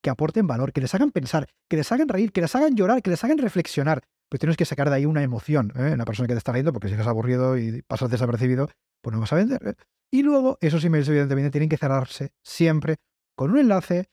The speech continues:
a lo que sea que estés vendiendo. Por ejemplo, puede ser un enlace a que se suscriban a tu membresía, que contraten tu servicio, que compren el curso o lo que sea que estés.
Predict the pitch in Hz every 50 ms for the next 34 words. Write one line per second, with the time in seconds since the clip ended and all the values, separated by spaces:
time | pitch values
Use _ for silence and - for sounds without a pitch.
0 | _ _ _ _ - 135 143 - _ - 131 120 110 120 - 139 127 - 110 -
1 | 131 120 156 147 135 123 143 - _ _ _ _ - - - - 165 143 117 131
2 | 190 - - 123 120 120 - 139 143 - _ _ _ _ - 147 147 139 131 135
3 | 131 - 110 - 110 123 110 - - 123 117 110 110 113 131 170 214 233 - 247
4 | 240 226 220 170 147 - 127 120 120 131 127 - 135 123 - _ _ _ _ _
5 | 120 117 113 _ - - 110 - - 202 233 277 254 214 - 220 151 127 - 127
6 | 123 117 131 123 127 123 127 135 127 127 135 - 262 269 233 - - - - _
7 | 151 147 139 131 - 131 - 147 139 139 - _ _ _ _ - 120 - - 117
8 | 110 -